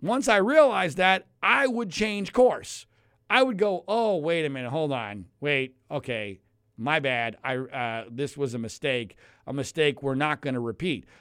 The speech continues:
But Trump can't do that because his ego won't let him. His ego is now invested in this idea he saved two million lives, and that's gonna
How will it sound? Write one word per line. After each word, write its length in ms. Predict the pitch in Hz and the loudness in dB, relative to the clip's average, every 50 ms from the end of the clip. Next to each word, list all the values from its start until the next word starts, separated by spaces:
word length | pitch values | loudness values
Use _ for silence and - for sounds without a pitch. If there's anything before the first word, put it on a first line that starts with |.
| _ _ | _ _
But 180 | _ 160 156 - | _ -6 -6 -6
Trump 340 | - - 190 214 214 202 - | -6 -4 -2 -2 -2 -2 -6
can't 320 | - 185 208 196 - 151 | -6 -4 -4 -4 -4 -4
do 180 | 165 220 208 185 | -2 -2 0 0
that 260 | 143 120 90 73 _ _ _ _ _ _ _ _ _ _ _ _ _ _ _ _ | -2 -4 -4 -8 _ _ _ _ _ _ _ _ _ _ _ _ _ _ _ _
because 300 | - 147 135 156 160 139 | -4 -2 2 2 0 0
his 140 | 147 147 147 | 0 -6 -4
ego 300 | 190 220 233 220 196 220 | -2 0 0 2 4 2
won't 320 | 208 202 208 202 202 180 180 | 2 4 2 2 0 2 2
let 180 | 185 175 156 | 4 4 4
him. 140 | 123 113 - - - _ | 2 -2 -10 -16 -20 _
His 240 | _ - 147 135 131 - | _ -2 -2 -2 -2 -4
ego 400 | 202 220 240 220 226 233 226 220 | -2 -2 0 2 2 4 4 4
is 140 | 196 151 | 2 0
now 260 | 160 190 196 202 208 208 | 0 2 2 2 2 2
invested 840 | 190 190 180 147 131 202 214 208 185 - - - 165 165 170 143 - - _ _ _ _ | 0 -2 -2 0 0 2 0 0 -2 -2 -6 -6 -6 -4 -4 -6 -8 -10 _ _ _ _
in 200 | 165 160 151 156 | -2 -2 0 2
this 300 | 156 151 151 143 - - - | 2 0 0 0 -2 -4 -2
idea 400 | 160 156 151 139 185 202 208 202 | -2 -2 -2 -2 -2 0 0 0
he 180 | 175 165 180 | 0 -2 -4
saved 360 | 147 - - 202 202 196 165 - | -4 -2 -2 0 0 0 -2 -4
two 140 | - 196 | -4 -4
million 300 | 202 202 202 190 180 170 | -2 -2 -2 -2 -2 -2
lives, 380 | 165 185 190 185 180 175 160 - | -2 0 0 2 2 0 0 -2
and 180 | - 156 143 151 | -6 -6 0 2
that's 240 | 175 202 220 - | 2 2 0 -2
gonna 280 | - 208 190 170 151 143 | -4 -4 -2 -2 -4 -4